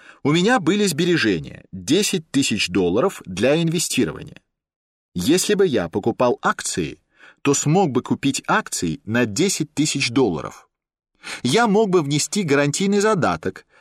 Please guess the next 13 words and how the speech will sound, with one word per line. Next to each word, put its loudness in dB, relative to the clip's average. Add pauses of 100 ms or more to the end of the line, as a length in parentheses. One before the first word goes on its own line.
(120)
Когда 2
вы 0
покупаете 0
с 0
гарантийным 0
задатком, -2
вы 2
платите -2
только 0
часть -2
от -4
общей -2
стоимости, -4